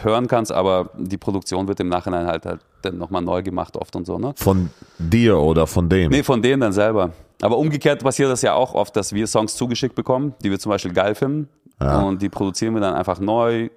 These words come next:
Speaker 1: suchen uns neue Sängerinnen raus,
Speaker 2: Aber
Speaker 1: Sänger.
Speaker 2: das Geschäftsmodell ist sozusagen, du verkaufst, du kriegst einen Festpreis?
Speaker 1: Nee, krieg-, nee, du kriegst gar kein Geld, du kriegst gema halt. Also
Speaker 2: Ach so,
Speaker 1: bist
Speaker 2: du
Speaker 1: ja
Speaker 2: kriegst
Speaker 1: Autor.
Speaker 2: gar kein Geld?
Speaker 1: Nee, du kriegst ja nur Autorenrechte,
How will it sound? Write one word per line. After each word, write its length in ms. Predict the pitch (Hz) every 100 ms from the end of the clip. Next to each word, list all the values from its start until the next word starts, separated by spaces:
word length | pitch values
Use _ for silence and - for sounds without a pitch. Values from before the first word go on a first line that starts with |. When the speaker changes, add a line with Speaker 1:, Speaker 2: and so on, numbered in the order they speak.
| -
Speaker 1:
suchen 260 | 104 104 101
uns 160 | 92
neue 360 | 92 92 90 90
Sängerinnen 500 | 98 117 110 101 98
raus, 260 | 92 92 -
Speaker 2:
Aber 100 | 92
Speaker 1:
Sänger. 80 | 110
Speaker 2:
das 160 | 104
Geschäftsmodell 800 | 120 110 135 135 - 120 120 117
ist 120 | 113 98
sozusagen, 640 | 107 - 101 104 110 104
du 80 | 104
verkaufst, 680 | - 110 - 110 131 180 -
du 60 |
kriegst 480 | 95 117 104 - -
einen 180 | 98 98
Festpreis? 800 | - 113 127 - 98 120 135 147
Speaker 1:
Nee, 180 | 117 104
krieg-, 200 | 113 113
nee, 200 | 107 87
du 200 | 95 101
kriegst 160 | 107 101
gar 160 | 117
kein 140 | 120 90
Geld, 140 | 87
du 40 |
kriegst 180 | 90 101
gema 280 | 117 127 85
halt. 220 | 85 82 _ _ - -
Also 180 | 92
Speaker 2:
Ach 60 | 87
so, 100 | 127
Speaker 1:
bist 140 | 110
Speaker 2:
du 40 | 113
Speaker 1:
ja 40 |
Speaker 2:
kriegst 260 | 98 131 90
Speaker 1:
Autor. 20 |
Speaker 2:
gar 180 | 113 139
kein 220 | 175 147
Geld? 280 | 90 78 76
Speaker 1:
Nee, 160 | 101 90
du 420 | - _ _ _
kriegst 140 | 113 110
ja 80 |
nur 180 | 120 120
Autorenrechte, 880 | 107 98 117 117 104 101 92 127 151